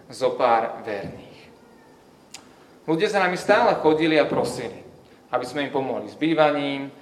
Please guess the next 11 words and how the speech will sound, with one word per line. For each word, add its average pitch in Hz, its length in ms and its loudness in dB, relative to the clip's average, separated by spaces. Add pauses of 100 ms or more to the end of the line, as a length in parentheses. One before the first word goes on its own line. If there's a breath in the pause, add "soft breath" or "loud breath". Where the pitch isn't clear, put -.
(260 loud breath)
vybavili 117 480 0
doklady, 131 720 2 (560 loud breath)
prenajali 135 480 4
im 117 80 -8
kostol, 156 480 0
aby 117 160 0
tam 123 240 0
mohli 117 240 -2
robiť 117 400 -4
oni 160 160 2
nejaký 143 340 -2